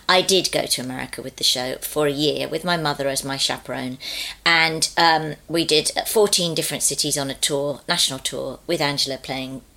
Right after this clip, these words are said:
uh, Mama Rose. And we ended up on Broadway at the Winter Garden Theatre for about five months. Um, during that time, uh, June Havoc, who was Baby June, the, the, the show, the show is based on the life of, um,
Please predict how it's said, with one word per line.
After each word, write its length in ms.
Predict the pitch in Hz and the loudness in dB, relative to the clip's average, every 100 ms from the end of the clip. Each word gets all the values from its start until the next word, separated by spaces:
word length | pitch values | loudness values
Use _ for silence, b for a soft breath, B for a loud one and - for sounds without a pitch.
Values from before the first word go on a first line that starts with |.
| - | -8
uh, 220 | 139 139 - | -6 -6 -8
Mama 240 | 135 143 139 | -8 -6 -2
Rose. 400 | 143 139 139 - B B B B | -2 -2 -4 -6 B B B B
And 240 | 156 165 | 2 2
we 120 | 170 165 | 2 0
ended 180 | 151 | 0
up 160 | 151 - | 0 0
on 120 | 180 | -2
Broadway 380 | 175 285 196 139 | 4 4 6 4
at 100 | - | 2
the 40 | |
Winter 240 | 147 151 - | -2 -2 -2
Garden 320 | 147 143 135 | 0 0 0
Theatre 440 | 220 214 - 113 - | 2 2 2 -4 -8
for 80 | - | -10
about 300 | - - - | -6 -6 -6
five 260 | - - | -8 -6
months. 480 | 131 - - - - B B B B - | -8 -12 -6 -4 -4 B B B B 4
Um, 300 | 185 185 170 - _ 202 | 4 4 0 -10 _ -2
during 400 | 147 240 269 247 | 4 6 6 4
that 200 | 202 - | 2 2
time, 600 | - 180 156 135 156 202 - B B B B | 0 2 2 0 -4 -6 -12 B B B B
uh, 320 | 180 180 170 107 - 50 50 - - - | 4 6 4 2 -2 -8 -10 -12 -14 -2
June 220 | 160 208 | 4 4
Havoc, 540 | 208 214 196 151 - - - - | 4 2 2 2 0 -6 -8 -2
who 180 | 185 | 0
was 640 | 170 190 185 175 - - - - | 2 4 6 4 0 -2 -10 -4
Baby 320 | - 147 143 | 2 2 0
June, 380 | 131 139 139 151 | -4 -4 -4 -6
the, 80 | 156 - | -8 -4
the, 180 | - 151 - | 0 0 2
the 80 | 151 | 2
show, 280 | - 202 196 | 4 4 4
the 80 | 185 | 2
show 220 | - 277 | 4 6
is 100 | 214 | 4
based 380 | - 185 170 - | 4 4 4 2
on 200 | 165 156 B B | 0 -2 B B
the 80 | 165 | 2
life 280 | 185 190 185 | 4 4 2
of, 200 | 160 - | 0 2
um, 300 | 160 151 | 2 2